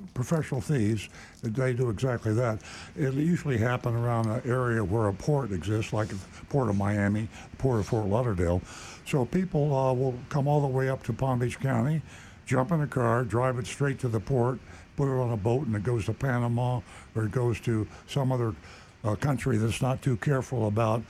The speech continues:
checking cars when they come in. So yes, uh, uh, that happens all the time, and that's, that's a real pro, and the real pro is awful, uh, tough to st-, stop because he's, he's really, uh, educated and knows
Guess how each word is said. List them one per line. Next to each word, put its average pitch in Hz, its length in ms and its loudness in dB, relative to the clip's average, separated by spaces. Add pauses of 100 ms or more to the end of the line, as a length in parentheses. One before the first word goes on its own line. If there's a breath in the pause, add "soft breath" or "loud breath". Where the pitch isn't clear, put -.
(220 loud breath)
checking 135 380 0
cars 120 340 0
when 110 120 0
they 110 100 0
come 120 280 0
in. 95 220 0 (300 loud breath)
So 120 160 0
yes, 120 460 0
uh, 95 260 4 (500 loud breath)
uh, 107 220 -2
that 131 220 0
happens 117 440 0
all 123 200 2
the 113 120 0
time, 110 480 0
and 98 160 -2 (420 loud breath)
that's, 139 340 -2
that's 180 260 2
a 135 60 4
real 151 300 4
pro, 101 480 2 (120)
and 101 320 0 (220 loud breath)
the 123 80 2
real 170 280 2
pro 120 440 2 (260 loud breath)
is 110 140 0
awful, 120 280 0 (160)
uh, 107 140 -4
tough 135 240 -2
to 113 100 -4
st-, 113 340 -4
stop 117 360 0
because 113 320 -2 (340 loud breath)
he's, 120 280 0
he's 117 240 -2
really, 117 380 0 (400 loud breath)
uh, 104 200 0
educated 123 680 0
and 107 140 0
knows 113 260 0